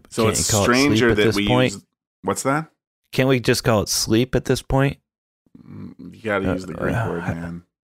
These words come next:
Speaker 1: It's science.
Speaker 2: I mean, when was the last time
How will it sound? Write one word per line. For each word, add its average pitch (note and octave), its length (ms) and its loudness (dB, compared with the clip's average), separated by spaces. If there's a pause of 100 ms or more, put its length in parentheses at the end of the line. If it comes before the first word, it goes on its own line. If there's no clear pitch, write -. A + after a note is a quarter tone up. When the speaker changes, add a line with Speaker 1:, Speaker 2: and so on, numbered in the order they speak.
(120)
Speaker 1:
It's - 140 -14
science. F#2+ 540 -8
Speaker 2:
I G#2+ 60 -2
mean, A2+ 380 0
when B2 240 2
was A#2 140 2
the A#2 80 2
last A2+ 340 2
time G#2+ 440 2